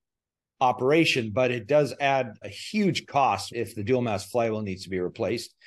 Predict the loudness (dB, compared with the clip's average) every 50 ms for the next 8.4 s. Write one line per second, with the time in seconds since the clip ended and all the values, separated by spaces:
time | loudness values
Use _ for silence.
0 | -20 _ -6 -4 -4 -2 0 -2 -2 -2 -2 -4 -6 -4 -2 0 0 0 -2 -2
1 | -4 -6 -6 -4 -2 -2 -2 -2 -2 -2 -2 -2 -2 -2 -4 -8 -6 -4 -4 -4
2 | -4 -4 -6 -4 -2 -2 -2 -2 -4 -6 -10 -10 -8 -8 -6 -6 -6 -6 -6 -6
3 | -6 -6 -6 -6 -6 -6 -6 -6 -6 -6 -10 _ _ _ _ _ -4 -4 -2 0
4 | 2 2 2 4 2 2 0 0 0 -2 -2 -2 -2 -2 -2 -2 -4 -6 -4 -2
5 | -2 -2 -2 -4 -4 -6 -4 -6 -4 0 0 2 2 0 -2 -6 -6 -4 -4 -4
6 | -6 -8 -10 _ _ _ _ _ _ _ _ _ -8 -4 -2 0 0 -2 -2 0
7 | -2 -2 -2 -2 -2 -4 -4 -6 -6 -4 -2 -2 0 -2 -2 -6 -6 -8 -8 -8
8 | -4 -2 0 0 -2 -2 -6 -12